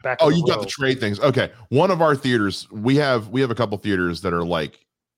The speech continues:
Speaker 2: they're, like, fancy theaters where you can, like, get, like, full dinner service.
Speaker 1: Correct. Yeah, that's what this
Speaker 2: And they've
Speaker 1: is.
Speaker 2: got the, and so they've got the tray. Yeah, okay, so they got the trays. Okay.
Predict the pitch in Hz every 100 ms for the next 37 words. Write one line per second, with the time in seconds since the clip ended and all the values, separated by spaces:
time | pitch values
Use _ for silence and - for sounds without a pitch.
0 | _ 90 82 71 - 87 82 - 85 87
1 | 85 82 78 80 78 73 - 87 - 90
2 | 85 71 76 80 - 87 92 90 - -
3 | _ - 131 - 127 101 117 - 107 101
4 | - 85 85 85 - 87 80 85 87 80
5 | 82 90 85 - _ - 82 - 87 85
6 | 65 71 73 80 - - - - 82